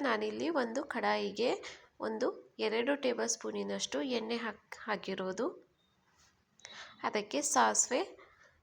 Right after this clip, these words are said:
ಮತ್ತು ಜೀರಿಗೆ ಹಾಕಿ, ಬೆಳ್ಳುಳ್ಳಿ ಹಾಕಿ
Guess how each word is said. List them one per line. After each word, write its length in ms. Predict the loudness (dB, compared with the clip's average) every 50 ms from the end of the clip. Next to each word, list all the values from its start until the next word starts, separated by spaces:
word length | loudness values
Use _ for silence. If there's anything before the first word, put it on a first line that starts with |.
| _ _
ಮತ್ತು 260 | -8 -8 -4 0 -2 0 0
ಜೀರಿಗೆ 440 | 0 0 0 0 0 0 -2 -4 -4
ಹಾಕಿ, 420 | -2 -4 -4 -4 -4 -4 -4 -2 -2 -4 -6 -14 -20 -20 _ _ _ _ _ _ _ _ _ _ _ _ _ _ _ _ _ _ _ _ _ _ _ -20 -20 -20 -20 -20 _ _ _ _
ಬೆಳ್ಳುಳ್ಳಿ 520 | 0 2 4 6 6 4 4 4 2 0 0
ಹಾಕಿ 400 | -2 -4 -4 -4 -4 0 0